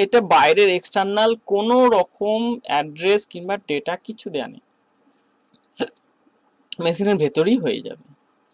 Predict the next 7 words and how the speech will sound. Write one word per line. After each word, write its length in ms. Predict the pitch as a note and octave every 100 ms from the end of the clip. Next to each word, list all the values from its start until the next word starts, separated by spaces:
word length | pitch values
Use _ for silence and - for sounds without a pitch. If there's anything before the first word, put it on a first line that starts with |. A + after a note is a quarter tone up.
| -
তাহলে 220 | G#2+ B2 C3+
এইটা 200 | A#2+ B2 B2+
হবে 220 | A#2+ D#3+ F3+ - _ - C3 D3
এক 80 | D#3+ D3+
বিট। 160 | D3 - - C#3+
ধরো 280 | D3+ F3+ B3 F#4 _ _ _ _ _ _ _ _ _ _ _ _ _ _ - _ _ _ - C#3+
একটা 140 | -